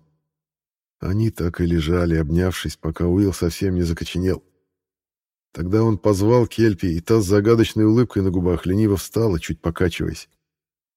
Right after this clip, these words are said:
Уилл натянул мокрые штаны, и стало еще холоднее. После поискал взглядом свою обувь, но, похоже, старые сандалии были безнадежно утеряны в глубинах озера.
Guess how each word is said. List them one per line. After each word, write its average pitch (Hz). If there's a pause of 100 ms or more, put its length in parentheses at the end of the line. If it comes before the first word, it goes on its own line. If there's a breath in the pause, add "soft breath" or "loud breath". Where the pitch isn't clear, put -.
(720)
Уилл 85
натянул 87
мокрые 92
штаны, 98 (200)
и -
стало 98
еще 98
холоднее. 73 (1040)
После 76
поискал 90
взглядом 90
свою 82
обувь, 95 (500)
но, 110
похоже, 104
старые 95
сандалии 90
были 82
безнадежно 87
утеряны 87
в 80
глубинах 87
озера. 87